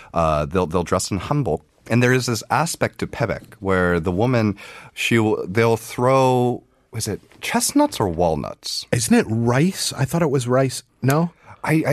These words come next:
Speaker 1: I think it's either chestnuts or walnuts, and they, and they're
Speaker 2: Catch them.
Speaker 1: Yeah, they're thrown, and then the wife, and then the, the bride catches them.
Speaker 2: Yes.
Speaker 1: And apparently the number that you catch is the number of children you're gonna have.
Speaker 2: Wow.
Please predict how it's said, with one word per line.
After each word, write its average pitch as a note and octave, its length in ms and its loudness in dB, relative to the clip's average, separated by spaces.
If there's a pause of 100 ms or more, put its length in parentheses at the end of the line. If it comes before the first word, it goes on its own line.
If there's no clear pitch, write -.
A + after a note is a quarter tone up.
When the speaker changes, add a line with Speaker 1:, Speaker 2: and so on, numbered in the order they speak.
(100)
Speaker 1:
I C#3 40 -2
think A#3+ 220 2
it's D4 160 -2
either D3 280 2
chestnuts B2 420 -2
or G2 40 2
walnuts, F#2+ 380 2
and G2 320 4
they, G2 300 4
and G2 680 0 (220)
they're A2 180 4
Speaker 2:
Catch - 240 0
them. G#2+ 220 -6
Speaker 1:
Yeah, A2+ 140 4
they're G#2 140 0
thrown, F3 360 2
and A2+ 220 2
then G#2 200 4
the F#2 240 4
wife, F2+ 320 0 (140)
and F#2+ 220 2
then F#2 120 2
the, E2+ 320 2
the E2+ 120 -2
bride E2+ 300 0
catches - 400 -6
them. D#2 140 -2
Speaker 2:
Yes. D#2+ 200 -6 (160)
Speaker 1:
And G#2+ 100 0
apparently G#2 380 -2
the F#2+ 120 0
number F2 260 0
that D#2 100 -2
you D#2 140 -6
catch - 320 -4
is F2+ 160 -4
the E2+ 80 -2
number E2 420 0
of D2 100 -4
children A2 400 -2
you're C#2+ 100 -4
gonna C2 200 -6
have. C2 240 -6
Speaker 2:
Wow. F2+ 440 0